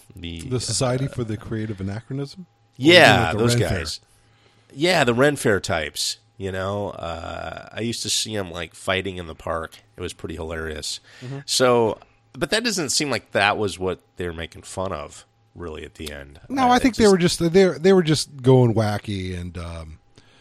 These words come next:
Speaker 2: I mean, I, I think in a way you sort of have to end things, and they are looking for s-, some sort of thread to go through the majority of the film and sort of come,
Speaker 1: Yeah.
Speaker 2: sort of wrap it
Speaker 1: Yeah.
Speaker 2: up, and it's fine. I mean, it wrapped it up.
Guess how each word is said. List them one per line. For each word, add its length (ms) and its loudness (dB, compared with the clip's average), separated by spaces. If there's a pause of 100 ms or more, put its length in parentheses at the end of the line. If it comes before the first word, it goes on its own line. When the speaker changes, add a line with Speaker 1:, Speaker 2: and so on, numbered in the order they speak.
(380)
Speaker 2:
I 80 0
mean, 180 6
I, 120 -2 (140)
I 60 0
think 260 2
in 120 2
a 40 6
way 260 8
you 140 4
sort 200 2
of 80 4
have 100 -2
to 160 -8
end 180 0
things, 440 0
and 220 -4
they 240 -6
are 120 -2
looking 260 -6
for 120 -8
s-, 120 -6 (140)
some 180 0
sort 200 0
of 80 -6
thread 380 -4
to 40 -6
go 160 -4
through 240 -6
the 60 -12
majority 400 -8
of 60 -12
the 60 -16
film 360 -16 (320)
and 80 -18
sort 160 -8
of 60 -14
come, 140 -6
Speaker 1:
Yeah. 360 -4 (180)
Speaker 2:
sort 220 -2
of 80 -8
wrap 140 -6
it 140 -8
Speaker 1:
Yeah. 60 -6
Speaker 2:
up, 120 -6
and 120 2
it's 200 -4
fine. 340 6
I 60 -4
mean, 180 2
it 60 -2
wrapped 280 -2
it 80 0
up. 220 -4